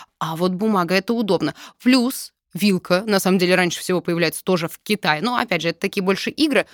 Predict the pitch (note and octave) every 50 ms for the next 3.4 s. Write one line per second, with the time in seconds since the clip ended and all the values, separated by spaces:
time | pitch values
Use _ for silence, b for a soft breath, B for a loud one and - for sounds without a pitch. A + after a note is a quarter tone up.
0 | B B B B - G3 F#3 E3 G#3 A#3 C4+ - - G4+ A4 F#4+ - - - -
1 | - _ _ _ - - G3+ E3 - E3+ - - G3 C4 D#4+ - - - B3+ F#3
2 | E3+ E3+ D#3 F#3+ G#3 A3+ G#3+ G3+ - - - G3 - - F#3 E3+ F#3+ G3 F#3 F3+
3 | D#3 C#3+ C3 - _ - - - -